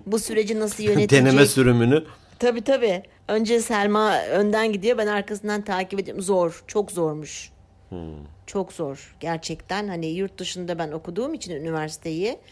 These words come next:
Speaker 2: Hı hı.
Speaker 1: hani bu kadar stresli olduğunu ve hiç yakından yaşamamıştım. Hani hep duyuyorsun, akrabaların çocukları, eş dostun çocuk ama hiç birebir bu kadar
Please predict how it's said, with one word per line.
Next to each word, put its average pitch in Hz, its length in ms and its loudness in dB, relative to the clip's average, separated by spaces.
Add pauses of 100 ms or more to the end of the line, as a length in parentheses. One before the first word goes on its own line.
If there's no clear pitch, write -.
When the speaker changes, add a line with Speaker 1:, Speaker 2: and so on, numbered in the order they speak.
Speaker 2:
Hı 220 60 -8
hı. 170 260 -8
Speaker 1:
hani 170 140 -4
bu 208 120 -4
kadar 196 340 0
stresli 190 640 -4
olduğunu 185 460 0
ve 190 80 -2
hiç 208 200 -6
yakından 214 480 -2
yaşamamıştım. 180 640 -6
Hani 165 120 -6
hep 175 160 -10
duyuyorsun, 170 540 -4 (540)
akrabaların 185 680 0
çocukları, 180 520 -6
eş - 240 -4
dostun 185 260 -4
çocuk 190 240 -8
ama 190 140 -2
hiç 190 180 -6
birebir 220 540 0
bu 208 100 -8
kadar 196 320 -2